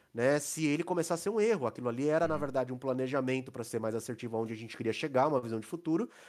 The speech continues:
Speaker 1: mas e-, esse, eu provavelmente seria fadado ao fracasso se eu ficasse entendendo que,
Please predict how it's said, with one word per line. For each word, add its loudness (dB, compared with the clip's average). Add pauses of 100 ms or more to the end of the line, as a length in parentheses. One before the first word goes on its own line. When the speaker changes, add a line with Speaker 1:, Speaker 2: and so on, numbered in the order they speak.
Speaker 1:
mas 4
e-, 2
esse, -8
eu 0 (180)
provavelmente 2
seria 0
fadado 4
ao 4
fracasso 2 (260)
se -4
eu 6
ficasse 2
entendendo 2
que, 0